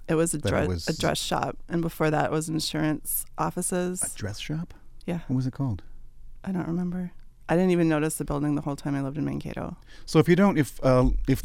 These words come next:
Speaker 2: uh, listeners don't know where Mecca Tattoo is, it's on, it's on Broad Street,
Speaker 1: Mm-hmm.
Speaker 2: kind of across the street from the Carnegie?
Speaker 1: Yep.
Speaker 2: Uh, are you, you're not on the corner, you're one house in, right?
Speaker 1: No, it's
Speaker 2: Or are, are you on the
Speaker 1: two or three. We're right in the middle.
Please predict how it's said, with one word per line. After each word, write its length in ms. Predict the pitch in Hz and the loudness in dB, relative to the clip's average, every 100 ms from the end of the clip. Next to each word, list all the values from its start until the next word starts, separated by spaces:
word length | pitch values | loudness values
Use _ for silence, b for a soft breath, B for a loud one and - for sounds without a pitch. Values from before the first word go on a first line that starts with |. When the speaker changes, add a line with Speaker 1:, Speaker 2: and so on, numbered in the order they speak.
| - | 0
Speaker 2:
uh, 100 | 135 | 6
listeners 380 | 131 160 185 143 | 8 8 10 10
don't 240 | 127 117 104 | 10 8 8
know 280 | 110 107 101 - | 6 6 4 4
where 240 | 110 101 | 6 8
Mecca 280 | 95 92 - | 6 4 0
Tattoo 440 | - 90 - 90 | -2 -2 0 2
is, 260 | 85 82 - | 0 -2 -4
it's 220 | 92 - | -6 0
on, 540 | 104 98 95 90 - - | 2 4 4 2 -2 -10
it's 120 | - | -4
on 180 | 104 85 | -2 -2
Broad 400 | 82 87 87 92 | -2 -2 0 -2
Street, 380 | - - 120 135 - | -6 -2 -2 -2 2
Speaker 1:
Mm-hmm. 300 | 214 196 185 | 2 2 0
Speaker 2:
kind 200 | - 107 | 0 2
of 60 | 101 | 2
across 440 | - 110 110 - | 2 2 2 0
the 60 | 113 | -4
street 320 | - 110 104 | -2 -2 -2
from 280 | - 104 98 | -2 -2 0
the 60 | |
Carnegie? 520 | 90 - 107 156 220 220 - | -2 -2 0 0 -2 -4 -4
Speaker 1:
Yep. 160 | 233 - - b b b b b b - | -4 -4 -10 b b b b b b 0
Speaker 2:
Uh, 280 | 113 104 104 | 2 4 4
are 80 | 117 | 6
you, 140 | 127 | 6
you're 140 | 107 127 | 6 6
not 180 | 147 | 6
on 160 | 123 127 | 6 4
the 80 | 120 | 4
corner, 260 | 131 117 | 4 6
you're 180 | 104 95 | 4 4
one 200 | 98 98 | 2 2
house 240 | 87 87 - | 0 -2 -4
in, 180 | 80 78 | -4 -4
right? 200 | 85 - - - - - - - - | -6 -6 -8 -10 -10 -12 -12 -14 -6
Speaker 1:
No, 360 | 180 175 156 151 | 0 4 4 2
it's 500 | 147 - - - - - | 0 -6 -12 -12 -10 0
Speaker 2:
Or 100 | 101 | 4
are, 120 | 101 | 4
are 100 | 98 | 4
you 140 | 95 95 | 2 2
on 120 | 87 | 0
the 60 | 87 | -2
Speaker 1:
two 160 | - | 0
or 100 | 156 | 2
three. 500 | 151 - 143 135 156 165 - - - | 0 -2 -6 -4 -6 -8 -12 -18 -4
We're 100 | 175 | 2
right 100 | 170 | 4
in 60 | 151 | 4
the 60 | |
middle. 300 | 135 139 151 | 2 2 -2